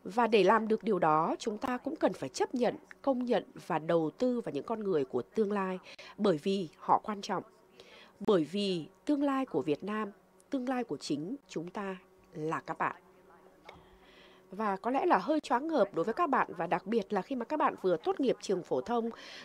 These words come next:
thì có vẻ các bạn, à, sẽ, à, không sẵn sàng cho nghe một cái bài giảng mà nói rằng tương lai của tất cả chúng ta nằm trong tay của các bạn. À, và,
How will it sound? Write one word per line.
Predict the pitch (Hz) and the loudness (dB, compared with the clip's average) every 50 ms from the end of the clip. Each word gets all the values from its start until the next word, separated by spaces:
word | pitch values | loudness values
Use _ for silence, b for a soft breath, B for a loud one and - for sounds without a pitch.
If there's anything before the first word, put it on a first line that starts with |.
| B B | B B
thì | - 254 220 | -4 -2 0
có | - 269 302 | 0 0 2
vẻ | 339 285 190 143 - 277 - | 2 2 2 0 0 -4 -6
các | 359 339 | -6 -4
bạn, | 302 254 180 - 117 139 | 0 0 -2 -2 -2 -4
à, | 143 - - - 165 - | -4 -2 -2 -2 -2 -2
sẽ, | - - - - 220 185 160 - - - 196 269 381 403 - | -4 -6 -6 -4 -2 -2 -2 -2 -2 -2 0 0 0 0 2
à, | - 214 | 0 0
không | - - 294 262 | 2 0 -2 0
sẵn | - - 294 | -2 -4 -4
sàng | - - 302 233 214 196 180 156 160 | -2 -2 0 0 0 0 -2 -4 -6
cho | - - 233 220 208 214 | -6 -4 -4 -2 -2 -2
nghe | 220 240 233 | -2 -2 -2
một | 226 202 - - | -2 -2 -4 -4
cái | 214 | -2
bài | 233 196 | -2 -2
giảng | 156 - 175 165 143 123 123 101 - | -2 -2 -2 -2 -2 -2 -4 -8 -8
mà | 143 165 151 147 | -6 -4 -4 -2
nói | 143 139 139 165 | -2 -2 -4 -2
rằng | - 262 220 165 B B B B B B - | -2 -2 -4 -4 B B B B B B 0
tương | 339 302 269 294 | 2 2 2 2
lai | 285 269 254 254 247 226 220 B B B B B B | 2 2 2 2 0 0 -2 B B B B B B
của | - 190 | 2 2
tất | - 466 - | 4 4 4
cả | - 196 | 4 4
chúng | - 175 180 | 2 2 0
ta | - 277 247 247 240 233 220 | 0 2 2 2 0 -2 -2
nằm | 196 202 185 190 165 151 | 2 2 2 2 2 0
trong | 139 - 220 208 - - | -4 -4 -4 -4 -4 -4
tay | - 220 220 214 202 196 | -4 -2 -2 -2 -2 -2
của | 156 - | -2 -2
các | - 190 | -2 0
bạn. | 202 190 151 107 - - B B B B B B B B B B B B B - - - | 0 2 0 0 0 -4 B B B B B B B B B B B B B -20 -20 -12
À, | - - 185 190 190 185 165 - 175 175 | -8 -6 -4 -4 -4 -6 -8 -8 -6 -4
và, | 240 233 220 214 208 190 | -4 -2 -2 -2 -2 -4